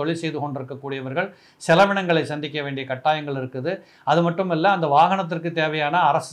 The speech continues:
சான்றிதழ் இப்படிப்பட்ட விஷயங்கள் எல்லாம் கொஞ்சம் கவனமாக இருந்திருக்கு-, இருந்துக்கணும். அது மட்டுமல்ல, பயணங்கள் போகிற போது செய்கிற போதெல்லாம் அதுக்கு தகுந்த documents எல்லாம் கரெக்டா இருக்கான்னு நீங்க ஒரு பக்கம் check பண்ணிக்கணும். கூடவே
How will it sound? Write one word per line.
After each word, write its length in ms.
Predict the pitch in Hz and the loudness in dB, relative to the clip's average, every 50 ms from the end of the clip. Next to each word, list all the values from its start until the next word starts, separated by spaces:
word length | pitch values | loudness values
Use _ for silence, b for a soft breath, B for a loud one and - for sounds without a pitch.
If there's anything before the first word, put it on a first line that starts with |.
| - - | 0 0
சான்றிதழ் 420 | 165 160 151 151 139 160 151 151 | 2 2 0 -2 -4 -6 -6 -6
இப்படிப்பட்ட 380 | 139 151 156 139 156 143 135 147 135 127 | -6 -8 -8 -6 -6 -6 -4 -4 -6 -6
விஷயங்கள் 400 | 135 156 156 147 143 139 135 131 | -6 -6 -6 -6 -6 -6 -6 -4
எல்லாம் 180 | 135 156 160 - | -4 -4 -6 -6
கொஞ்சம் 200 | 135 131 123 139 | -8 -6 -2 -2
கவனமாக 440 | 135 135 147 147 143 139 135 127 127 127 | 0 0 0 -2 -2 -2 -2 -2 -4 -6
இருந்திருக்கு-, 400 | 123 123 127 120 - - 131 135 | -6 -6 -8 -8 -10 -12 -12 -10
இருந்துக்கணும். 540 | 131 131 135 131 131 123 123 135 165 180 - B B B B B B B 143 | -8 -8 -8 -8 -8 -6 -4 -2 -2 -2 -4 B B B B B B B 0
அது 80 | 156 180 196 | 2 4 4
மட்டுமல்ல, 380 | 196 190 202 196 190 175 175 165 - 156 | 2 2 0 0 2 2 2 4 6 6
பயணங்கள் 440 | 165 180 185 185 180 175 165 165 160 | 6 4 4 2 0 0 0 0 0
போகிற 180 | 160 160 160 160 151 156 | 0 0 0 0 0 -2
போது 120 | 156 139 156 | -2 -2 -2
செய்கிற 160 | 151 151 151 143 135 | -2 -2 -2 -2 -4
போதெல்லாம் 380 | 143 135 131 131 147 175 170 160 143 | -4 -6 -2 0 0 0 2 0 0
அதுக்கு 200 | 151 139 143 - 147 | -2 -4 -4 -2 -2
தகுந்த 220 | 139 156 160 160 139 123 165 | -2 -2 -2 -4 0 2 4
documents 420 | 185 - - 165 156 139 - 147 | 4 4 2 -2 -8 -6 -4 -4
எல்லாம் 180 | 139 147 143 139 139 | -4 -4 -2 -2 -4
கரெக்டா 220 | 131 127 127 147 143 | -4 -2 0 -2 -2
இருக்கான்னு 280 | 139 139 139 143 147 143 | -2 -2 -6 -6 -6 -6
நீங்க 120 | 131 127 131 | -6 -6 -6
ஒரு 80 | 123 120 | -6 -6
பக்கம் 240 | 131 131 135 127 - | -8 -8 -10 -12 -12
check 180 | 131 127 - 143 | -14 -12 -10 -8
பண்ணிக்கணும். 460 | 135 131 131 131 131 156 185 170 170 | -8 -8 -8 -8 -8 -8 -8 -4 -2
கூடவே 300 | 160 160 160 160 165 185 | 0 0 0 2 2 0